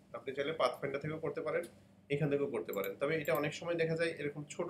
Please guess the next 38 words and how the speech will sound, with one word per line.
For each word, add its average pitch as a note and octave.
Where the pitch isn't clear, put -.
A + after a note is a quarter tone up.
কাজের C#3+
জন্য C#3+
খুব C#3+
ইজি A2
হয়। -
এটা -
কি C#3+
প্র্যাকটিস D3
করবেন F3+
না E3+
আমরা C#3+
সামনের C3
দিকে A2+
যাব? G2
একটা -
জিনিস F3
দেখেন, C3+
অনেক D3
সময় E3+
আমরা D3
কাজ B2+
করি, A#2
কাজের B2+
সময় C#3
দেখা B2
যায় G#2+
যে B2
আমার C3
এটা C#3+
ফিল B2+
কালার C#3+
ছিল, F#3
আমি B2+
হয়তো C3
নান B2
করে A#2+
দিয়েছি, G#2+
অথবা A2+